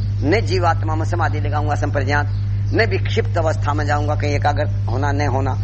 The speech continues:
और न मूढ़ अवस्था में रहूंगा मैं, और न व्युत्थान अवस्था चंचल में रहूंगा। मैं तो ये देखना चाहता हूं कि क्या समस्त विषयों से रोक देना, कुछ भी नहीं सोचना, ये मैं पूछना चाहता हूं, ये बताओ।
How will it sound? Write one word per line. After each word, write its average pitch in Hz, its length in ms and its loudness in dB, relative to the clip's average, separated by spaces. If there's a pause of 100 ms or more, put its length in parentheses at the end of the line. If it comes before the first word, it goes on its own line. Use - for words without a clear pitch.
(420)
और 160 140 2
न 208 220 2
मूढ़ 202 340 0
अवस्था 170 380 0
में 151 100 -2
रहूंगा 147 340 0
मैं, - 160 0 (560)
और 147 140 2
न 202 420 2
व्युत्थान 185 420 0
अवस्था 165 280 -2
चंचल 147 360 -2
में 135 120 -2
रहूंगा। 147 320 0 (360)
मैं 202 220 2
तो 226 80 2
ये 208 120 2
देखना 202 320 0
चाहता 175 280 0
हूं 214 280 0 (420)
कि 240 300 0
क्या 190 480 2 (180)
समस्त 294 360 0
विषयों 233 280 -2
से 196 120 -2
रोक 185 200 -2
देना, 185 260 -2
कुछ 196 200 -2
भी 185 100 0
नहीं 170 100 0
सोचना, - 600 -2
ये 190 140 0
मैं 165 160 0
पूछना 143 260 -2
चाहता - 260 -2
हूं, - 240 -2
ये 147 100 0
बताओ। 120 300 -2